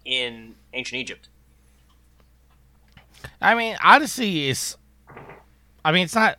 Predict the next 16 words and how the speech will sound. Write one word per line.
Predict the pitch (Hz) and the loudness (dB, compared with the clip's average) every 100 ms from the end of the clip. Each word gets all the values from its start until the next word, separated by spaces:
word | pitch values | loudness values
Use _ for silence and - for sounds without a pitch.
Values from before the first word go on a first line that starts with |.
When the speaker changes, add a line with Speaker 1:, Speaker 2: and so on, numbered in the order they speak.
| - | -8
Speaker 2:
totally | - 139 160 170 | -2 0 2 -2
in | 160 | -4
Egypt, | 156 170 170 120 | -6 -4 -4 -4
but | 107 113 | -6 -6
it | 117 117 | -6 -4
is | 135 120 | -4 -4
in | 123 123 | -6 -4
that | 123 117 | -2 -2
region. | 98 117 120 143 151 127 | -4 -6 -4 -4 -4 -8
Speaker 1:
You | 147 | -8
mean | 160 | -6
Origins? | 135 113 156 160 202 220 - | -6 -2 -2 0 -4 -6 -12
'Cause | - | -6
Odyssey | 131 190 196 - 151 | 2 4 2 0 -4
is | 120 - | -6 -8
Greece. | 127 107 - - | -12 -12 -12 -14